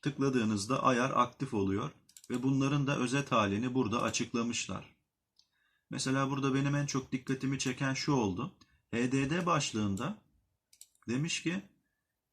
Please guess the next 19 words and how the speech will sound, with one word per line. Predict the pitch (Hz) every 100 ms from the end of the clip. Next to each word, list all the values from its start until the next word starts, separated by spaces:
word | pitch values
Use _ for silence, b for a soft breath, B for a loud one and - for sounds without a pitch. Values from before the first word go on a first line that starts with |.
| _ _ _ _
e, | 104 107 107 107
"Improve | 135 143 143 160 180 202 _
hard | - 151 147 -
disk | 160 -
performance." | 139 123 120 127 123 123 101 - - - -
Diskin, | 127 - 147 160 - _ _
hard | 120 143 - -
diskin, | 107 - 98
yani | 107 107
H | 95 107 104
D | 120 117
D'nin | 127 135 165
performansını | 131 120 - 120 117 117 117 - 147 151
arttırır | 123 - - 131 127
demiş. | 104 95 190 - - _ _ _ _ _ _ _ _ -
"Prefetching | 135 139 147 143 143 151 139
and | 139 147
font | - 135 143
catching." | 131 120 - -